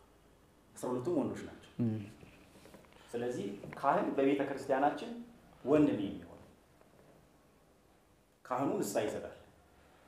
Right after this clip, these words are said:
Speaker 1: ሴቶች የራሳቸው አገልግሎት አላቸው። ያው ርዕሳችን ስላልሆነ አንነካውም እሱን እንጂ የሴቶች አገልግሎት በቤተ ክርስቲያን የሚል የራሱን የቻለ ብዙ ሰፊ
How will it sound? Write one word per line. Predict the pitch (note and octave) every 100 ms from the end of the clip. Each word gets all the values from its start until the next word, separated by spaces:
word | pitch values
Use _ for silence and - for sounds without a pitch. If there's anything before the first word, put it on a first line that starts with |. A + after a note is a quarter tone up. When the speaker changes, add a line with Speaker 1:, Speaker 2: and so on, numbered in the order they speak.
| -
Speaker 1:
ሴቶች | - D3 A#3
የራሳቸው | D3+ C3+ C3 B2
አገልግሎት | A#2 A2+ C3 G#3
አላቸው። | - - - -
ያው | F#2
ርዕሳችን | G#2 - A2+ G#2
ስላልሆነ | G2+ G2+ G#2 C3 - - - - - - -
አንነካውም | G#2 G#2 G2+ G2 G2+ G2+
እሱን | G2+ - G#2+
እንጂ | B2 - - -
የሴቶች | G#2 G#2+ A2+ -
አገልግሎት | G#2 G#2 C#3
በቤተ | D#3 A2+
ክርስቲያን | - - G#2+
የሚል | B2+ -
የራሱን | - F3 C#3
የቻለ | A#2+ G#2+ C3+ - -
ብዙ | F3 F#3+
ሰፊ | - A#2+